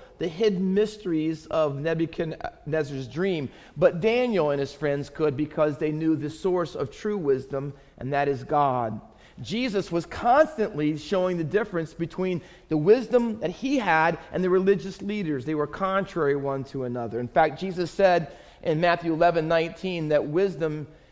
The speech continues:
is justified by its deeds.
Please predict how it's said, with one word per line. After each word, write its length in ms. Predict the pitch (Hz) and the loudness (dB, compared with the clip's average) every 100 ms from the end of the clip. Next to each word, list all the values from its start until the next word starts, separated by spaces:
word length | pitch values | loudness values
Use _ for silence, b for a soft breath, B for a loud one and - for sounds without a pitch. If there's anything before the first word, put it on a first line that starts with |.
| B | B
is 200 | - 127 | -8 -8
justified 880 | 107 185 185 - 156 156 139 139 123 | 0 2 2 -4 -2 2 4 2 0
by 160 | 135 131 | -2 -2
its 160 | 107 | -6
deeds. 840 | 117 123 139 120 85 - - - | -6 -2 -2 -2 -8 -14 -20 -20